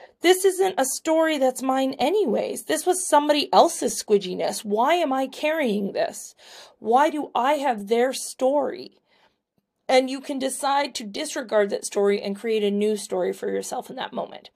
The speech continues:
And so, yeah, so that's kind of the squidge is the, the, the space in which you have a choice to empower yourself, uh, or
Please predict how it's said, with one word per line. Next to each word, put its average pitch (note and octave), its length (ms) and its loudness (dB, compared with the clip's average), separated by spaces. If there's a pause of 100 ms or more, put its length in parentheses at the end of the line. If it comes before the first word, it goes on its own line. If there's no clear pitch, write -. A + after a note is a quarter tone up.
(420)
And C4+ 200 0
so, B3 560 6 (120)
yeah, - 100 2 (180)
so D4 120 -6
that's E4+ 220 4
kind E4+ 220 0
of C#4 60 -8
the B3 80 -2
squidge D#4 440 -6
is - 220 -4
the, A#3 280 2
the, G3+ 240 -2 (120)
the G3+ 180 -2
space D#4+ 720 0
in B3 260 -2
which A3+ 300 -2
you A#3 80 -4
have G3+ 260 0
a G3 60 2
choice - 520 -4
to F#3+ 120 -4
empower F#3 400 0
yourself, - 500 -4 (440)
uh, G3 400 4
or A3 420 6